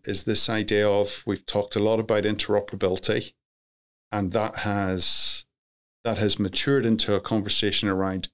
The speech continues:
interchangeability, which is much more challenging. So if I take a U K carrier to the Pacific, how can I one day operate British airplanes off it, the next day operate Japanese airplanes off it,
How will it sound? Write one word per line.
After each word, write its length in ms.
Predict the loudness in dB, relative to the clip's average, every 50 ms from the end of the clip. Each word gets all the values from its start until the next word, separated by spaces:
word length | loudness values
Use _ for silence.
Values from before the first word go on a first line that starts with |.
| _ -8
interchangeability, 1300 | -6 -4 -4 -4 -4 -2 -2 -2 -2 -2 -2 -2 -2 -2 -2 -2 -2 -2 -2 -4 -4 -4 -4 -6 -10 _ _ _ _ _ _ _ _ _ _ _ _ _ _ _ _ _ _
which 240 | -6 -4 -2 -2 -2
is 180 | -2 -4 -2 -2
much 240 | -2 -2 -2 -2
more 160 | 0 0 0 0
challenging. 680 | 0 -2 -2 -2 -2 0 0 0 0 -2 -4 -4 -8 -14 _ _ _ _ _ _ _ _ -2
So 400 | -2 0 2 4 4 4 2 0
if 200 | -2 -2 -2 -2
I 100 | -2 -2
take 420 | -2 -2 0 0 -2 -2 -2 -4
a 60 | -4
U 300 | -4 -2 -2 -2 -2 -2
K 320 | -2 -2 -2 0 0 0 -2
carrier 640 | -4 -4 -4 -2 -2 -2 -2 -2 -2 -2 -4 -6 -12 _ _ _ _ _ _ _ _ _ _
to 120 | -4 -2
the 120 | 0 -2 -2
Pacific, 720 | -2 -2 0 0 0 0 -2 -4 -6 -8 -8 -12 -20 -20 _ _ _ _ -20 -20 _ _ _ _ _ _ _ _ _ _ _ _ _
how 100 | -4 -4
can 200 | -2 -2 0 0
I 520 | 2 2 2 0 0 0 -2 -2 -4 -8 -12 _ _ _ _
one 220 | -2 0 0 0 0
day 220 | 0 0 0 0
operate 540 | 0 -2 -2 -2 -2 0 0 0 -2 -4 -8 _ _ _ _ _ _ _
British 300 | -2 0 0 0 0 0
airplanes 480 | 0 -2 -2 -2 -4 -2 -2 -2 0
off 240 | 0 0 0 0 -2
it, 160 | -4 -4 -4
the 80 | -4 -4
next 280 | -4 -4 -4 -4 -2
day 180 | -2 0 0 0
operate 500 | -2 -2 -4 -4 -4 -2 -2 -4 -4 _
Japanese 640 | -4 -4 -4 -6 -6 -6 -4 -2 -2 -2 0 0
airplanes 500 | 0 0 -2 -2 -6 -6 -4 -4 -2 -2
off 240 | -2 -2 -2 -2 -6
it, 240 | -8 -6 -8 -10